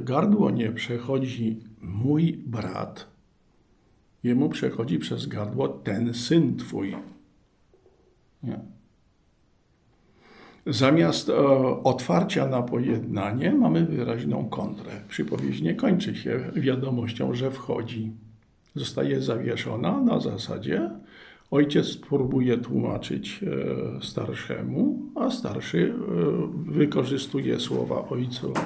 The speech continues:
ojca przeciwko niemu, nie zgadzając się na wejście na ucztę. No i oczywiście od Japończyków,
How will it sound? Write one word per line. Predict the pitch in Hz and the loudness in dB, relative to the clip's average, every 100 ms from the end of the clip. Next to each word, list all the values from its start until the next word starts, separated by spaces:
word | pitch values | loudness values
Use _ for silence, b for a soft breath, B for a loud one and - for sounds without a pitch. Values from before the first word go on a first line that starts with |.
| - | -4
ojca | 151 - - 135 | -4 -2 -4 -6
przeciwko | - 123 - 120 - - | -4 -6 -6 -8 -4 -4
niemu, | 107 98 - - - - - B B B B B B 359 B B B _ _ _ _ _ _ - | -4 -6 -8 -12 -16 -20 -20 B B B B B B -20 B B B _ _ _ _ _ _ -2
nie | 147 143 | 0 2
zgadzając | - - - 127 135 - | 2 2 2 0 0 -2
się | - 60 | -4 -4
na | - - 50 - - - | -4 -6 -10 -14 -18 -10
wejście | - 95 - - - - - _ _ - | -8 -8 -10 -10 -12 -12 -20 _ _ -12
na | - | -10
ucztę. | - - - - _ _ _ _ _ _ _ _ _ _ _ _ _ _ _ _ _ _ _ _ _ _ _ _ _ B 1077 B B B B B B B B | -12 -14 -16 -20 _ _ _ _ _ _ _ _ _ _ _ _ _ _ _ _ _ _ _ _ _ _ _ _ _ B -20 B B B B B B B B
No | 160 | 8
i | 214 208 | 12 12
oczywiście | 185 - 135 123 - 170 | 10 6 2 0 6 6
od | 143 | 8
Japończyków, | 135 - 135 - 135 151 156 | 8 6 2 0 0 0 -2